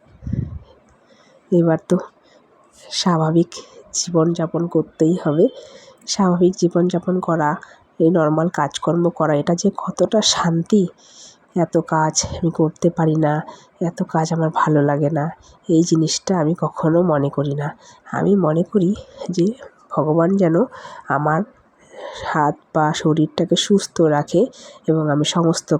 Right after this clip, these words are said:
কাজ যেন সময় মতো করে নিতে পারি। কারণ সমস্ত কাজ পড়ে থাকলে,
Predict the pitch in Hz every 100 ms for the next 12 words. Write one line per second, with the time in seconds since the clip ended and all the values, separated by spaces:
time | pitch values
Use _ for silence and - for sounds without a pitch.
0 | - 156 160 - 160 151 262 - - -
1 | - 175 156 147 139 - 220 285 - _
2 | - - 185 147 139 131 143 - 143 151
3 | 156 - - - - - 156 170 262 -
4 | - - - - 170 175 - 175 180 165
5 | - - 185 185 - 170 165